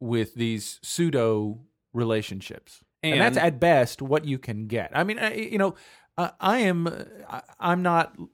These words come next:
Speaker 1: you and I don't share these opinions about social media. I mean,
Speaker 2: Mm-hmm.
Speaker 1: I, I, I'm a big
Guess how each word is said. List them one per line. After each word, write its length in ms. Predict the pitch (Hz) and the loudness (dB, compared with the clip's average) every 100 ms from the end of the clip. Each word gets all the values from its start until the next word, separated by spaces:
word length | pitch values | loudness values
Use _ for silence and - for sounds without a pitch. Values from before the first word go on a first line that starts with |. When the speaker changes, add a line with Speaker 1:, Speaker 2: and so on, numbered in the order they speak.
| - | -12
Speaker 1:
you 160 | 156 170 | -4 -2
and 80 | 151 | 0
I 80 | |
don't 220 | 143 143 - | 0 0 -2
share 300 | - 143 131 - - - - - | 0 0 0 -6 -20 -20 -20 -20
these 260 | 143 135 127 | -8 -6 -6
opinions 400 | - 170 139 123 | -4 -2 -2 0
about 220 | 117 113 | 0 0
social 280 | - 135 113 | 0 -2 0
media. 300 | 156 185 120 | -2 0 0
I 40 | 117 | 0
mean, 140 | 127 | -2
Speaker 2:
Mm-hmm. 240 | 131 147 123 | -2 -4 -4
Speaker 1:
I, 80 | 147 | -4
I, 40 | - 147 | -2 -2
I'm 100 | 147 | -2
a 60 | |
big 320 | 131 139 123 | 2 0 0